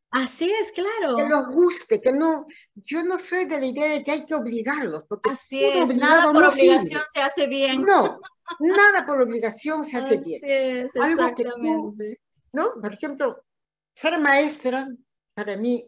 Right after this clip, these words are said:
Speaker 2: es una gran lección, ser maestra.
Speaker 1: Exacto, es
Speaker 2: No se gana
Speaker 1: aprender
Speaker 2: mucho.
Speaker 1: siempre. Exacto,
Speaker 2: No se
Speaker 1: estamos
Speaker 2: gana
Speaker 1: siempre
Speaker 2: mucho.
Speaker 1: aprendiendo.
Speaker 2: Claro,
Speaker 1: No,
Speaker 2: no se gana
Speaker 1: definitivamente
Speaker 2: mucho.
Speaker 1: no seremos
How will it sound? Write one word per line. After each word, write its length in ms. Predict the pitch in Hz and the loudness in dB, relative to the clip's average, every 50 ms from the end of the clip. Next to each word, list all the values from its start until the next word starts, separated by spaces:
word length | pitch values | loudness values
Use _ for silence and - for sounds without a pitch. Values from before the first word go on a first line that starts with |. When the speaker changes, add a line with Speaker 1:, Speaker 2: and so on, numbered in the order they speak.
| _ - | _ -16
Speaker 2:
es 140 | 214 - - | -12 -10 -8
una 140 | 233 214 | -8 -6
gran 200 | 190 208 220 202 | -4 -4 -4 -4
lección, 360 | 180 170 - - - 165 156 151 | -6 -8 -10 -8 -10 -10 -10 -6
ser 180 | - - 220 | -6 -6 -6
maestra. 520 | 208 175 160 151 143 - _ - - - _ _ _ _ _ _ _ _ _ _ _ _ _ _ _ _ _ _ | -4 -6 -8 -8 -10 -14 _ -20 -20 -20 _ _ _ _ _ _ _ _ _ _ _ _ _ _ _ _ _ _
Speaker 1:
Exacto, 420 | - 185 - - 175 165 - - 214 | -20 -18 -12 -10 -10 -10 -6 -4 0
es 80 | 277 | 2
Speaker 2:
No 60 | 349 | 4
se 120 | - - 415 | 4 6 6
gana 220 | - 403 392 - | 6 6 6 6
Speaker 1:
aprender 40 | - | 6
Speaker 2:
mucho. 140 | - 381 339 | 6 4 4
Speaker 1:
siempre. 580 | 294 269 254 226 214 208 214 202 190 190 - - _ _ _ | 4 2 2 0 -4 -6 -6 -6 -6 -6 -8 -14 _ _ _
Exacto, 520 | 254 285 302 240 269 240 240 220 214 - | -2 -2 0 0 0 2 2 0 -2 -4
Speaker 2:
No 100 | 294 220 | -4 -4
se 100 | 220 - | -2 0
Speaker 1:
estamos 260 | 392 359 392 392 403 381 | 2 4 4 4 4 4
Speaker 2:
gana 40 | |
Speaker 1:
siempre 300 | 370 403 - 339 339 320 | 6 6 4 4 4 2
Speaker 2:
mucho. 60 | 311 302 | 0 0
Speaker 1:
aprendiendo. 720 | 285 285 285 269 262 254 233 220 220 214 214 226 - - _ 339 330 - 254 269 | 0 0 0 0 0 0 0 -2 -4 -4 -6 -8 -8 -10 _ -10 -8 -6 -4 0
Speaker 2:
Claro, 280 | 415 403 175 156 - - | 2 2 2 0 0 0
Speaker 1:
No, 280 | 349 359 359 381 415 | 2 2 4 4 4
Speaker 2:
no 100 | 349 302 | 4 4
se 120 | - 294 294 | 4 4 4
gana 200 | 330 370 359 359 | 6 6 6 6
Speaker 1:
definitivamente 160 | 339 330 349 | 6 6 4
Speaker 2:
mucho. 220 | 349 311 330 302 330 | 4 2 0 0 0
Speaker 1:
no 100 | 359 370 | 0 0
seremos 380 | 370 381 349 359 359 381 381 | 0 -2 -2 -2 -2 -2 -2